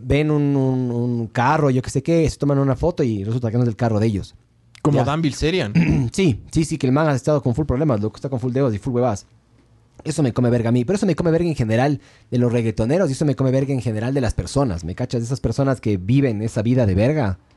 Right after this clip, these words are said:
Speaker 1: hacia los demás,
Speaker 2: Ujú.
Speaker 1: ¿me cachas? Pero yo te digo, no hay nada, o sea,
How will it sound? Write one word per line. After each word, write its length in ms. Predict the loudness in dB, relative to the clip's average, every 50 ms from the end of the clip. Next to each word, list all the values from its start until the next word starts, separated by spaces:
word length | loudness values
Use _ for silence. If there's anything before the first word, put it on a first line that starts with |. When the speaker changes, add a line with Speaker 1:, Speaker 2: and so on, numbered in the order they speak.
| _ _ _ _ -16
Speaker 1:
hacia 200 | -12 -8 -4 -2
los 120 | 0 0
demás, 380 | 0 0 0 -2 -4 -6 -10 _ _ -10
Speaker 2:
Ujú. 260 | -8 -6 -4 -6 -6 -8 -12 -18
Speaker 1:
¿me 100 | -18 -14
cachas? 400 | -12 -10 -8 -8 -8 -8 -8 -10 _ _ _ _ _ _ _ _ _ _ _ _ _ _ _ _ -4 0
Pero 300 | 2 2 2 2 -2 -6 _ -20 -20 _ _ -2
yo 120 | -2 0
te 100 | 0 2
digo, 320 | 2 2 2 0 -2 -4 -8 _ _ _ _ _ 0
no 140 | 2 2 2
hay 180 | 4 4 4
nada, 580 | 4 4 4 4 2 2 2 2 2 0 -2 -8 _ _ _ _ _ _ _ _ _ _ _ _ _ -10
o 80 | -6
sea, 320 | -4 0 0 0 0 -2